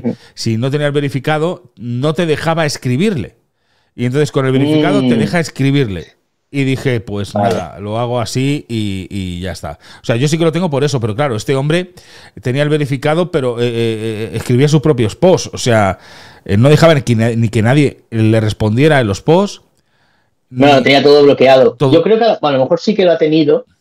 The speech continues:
Speaker 1: el verificado durante todo este tiempo que ha estado en la sombra para poder hablar con otras personas por detrás, poder informarse, no sé. A lo mejor ha, ha ido por ahí, por eso tenía verificado.
Speaker 2: Pues ahora que lo dices puede ser.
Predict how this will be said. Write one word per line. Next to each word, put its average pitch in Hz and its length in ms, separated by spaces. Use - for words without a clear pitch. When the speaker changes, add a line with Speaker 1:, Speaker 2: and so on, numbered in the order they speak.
Speaker 1:
el 135 100
verificado 135 540
durante 123 260
todo 151 140
este 165 160
tiempo 160 220
que 143 40
ha 143 60
estado 139 180
en 139 60
la 131 80
sombra 151 460
para 123 260
poder 131 220
hablar 147 260
con 139 80
otras 131 220
personas 123 340
por 107 160
detrás, 131 400
poder 117 180
informarse, 120 680
no 131 120
sé. 113 340
A 120 60
lo 123 60
mejor 117 180
ha, 165 40
ha 151 200
ido 151 160
por 123 120
ahí, 107 180
por 113 180
eso 110 100
tenía 120 220
verificado. 104 500
Speaker 2:
Pues 135 200
ahora 160 160
que 196 60
lo 170 80
dices 202 260
puede 170 220
ser. 175 280